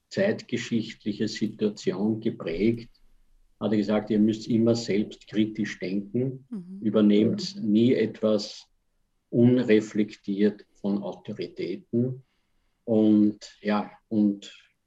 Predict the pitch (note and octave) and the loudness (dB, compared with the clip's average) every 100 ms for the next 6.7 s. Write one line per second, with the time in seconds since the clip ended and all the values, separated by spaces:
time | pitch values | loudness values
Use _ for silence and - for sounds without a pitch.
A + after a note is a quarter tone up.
0 | _ _ - - G#2 G2+ - G2+ - A2 | _ _ -8 2 2 2 -4 -6 -4 -2
1 | G#2 G2 F2+ - G2+ F#2 - - - - | -2 -2 -6 -6 -10 -8 -12 -14 -12 -8
2 | G2+ A2 G#2 - G#2 G2 G2+ A2+ A#2 F2+ | -2 2 2 2 0 0 0 0 0 -6
3 | F2+ G#2+ G2+ G2+ - F#2+ - - - - | -6 -6 -6 -8 -8 -10 -12 -14 -12 -12
4 | - - - _ _ - - - - F#3+ | -16 -20 -20 _ _ -12 -10 -4 -2 0
5 | A#3+ D4 - D#4 D#4+ D#4 C#4 C4+ C#4 - | -2 -6 -6 -6 -6 -4 -6 -4 -6 -4
6 | C4 F4+ - D#4 D#4+ F3 E3 | -4 -6 -8 -4 -4 -4 -8